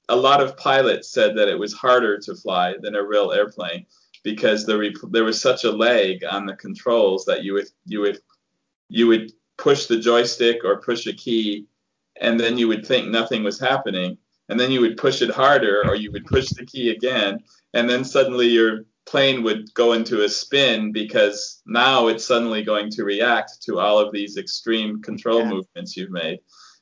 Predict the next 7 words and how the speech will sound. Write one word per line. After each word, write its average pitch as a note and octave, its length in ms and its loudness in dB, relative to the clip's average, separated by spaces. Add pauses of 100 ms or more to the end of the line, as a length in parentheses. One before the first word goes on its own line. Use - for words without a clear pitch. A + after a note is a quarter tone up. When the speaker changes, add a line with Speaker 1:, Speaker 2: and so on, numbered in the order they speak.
(120)
Speaker 1:
Yeah, G2 220 4
those, A#2 420 2 (320)
those, B2 400 4 (140)
those B2+ 260 4
games A#2 360 0
are, G2 340 2
are G#2+ 260 2